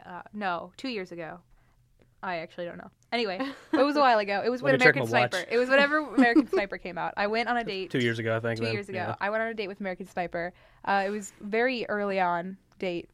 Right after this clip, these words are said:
Speaker 1: so it was, I didn't know the per-, I knew the person, but, like, not, like, date date. Um,
Speaker 3: It's a very interesting movie to go. <laughs>
Speaker 1: yeah, the funny thing is, like, I'm,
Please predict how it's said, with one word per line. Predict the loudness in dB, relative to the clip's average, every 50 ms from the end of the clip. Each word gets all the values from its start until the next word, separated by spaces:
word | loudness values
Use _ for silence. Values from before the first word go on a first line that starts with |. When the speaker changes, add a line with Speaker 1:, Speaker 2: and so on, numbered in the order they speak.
| _ _
Speaker 1:
so | -8 -2 0 2 2 2
it | 0 0
was, | 0 -2 -2 -2
I | -2 -2
didn't | -2 -2
know | -4 -4
the | -4 -6
per-, | -8 -6 0
I | 2 2 2
knew | 2 0
the | -4 -4
person, | -4 -6 -6 -6 -10 -16
but, | -14 -14
like, | -14 -14 _ _ _ _ _ _ -14
not, | -10 -10 -10 -10 -10
like, | -14 -16 -18 -20 _
date | -18 -18 -18 -18 -18
date. | -20 -20 -20 -20 _ _ _ _ _ _ _ -4
Um, | -4 -2 -2 -2 -4 -8 -10 -12 -14 -14
Speaker 3:
It's | -16 -10 -4
a |
very | 0 2 2
interesting | 2 2 0 -2 -2 -4 -4 -4
movie | -4 -2 -2
to | -4 -2
go. | 0 0 0 0 0 -2 -2 -2 -2
<laughs> | -2
Speaker 1:
yeah, | -2 0 2 4 4 4 2 -2
the | -6 -6 -6
funny | -4 -4 -4 -2 -2
thing | -2 -2 -2
is, | -2 -4 -2 -2
like, | -2 -2 -2 -4 -8 _ _ _ _ -6
I'm, | -4 -4 -4 -4 -6 -10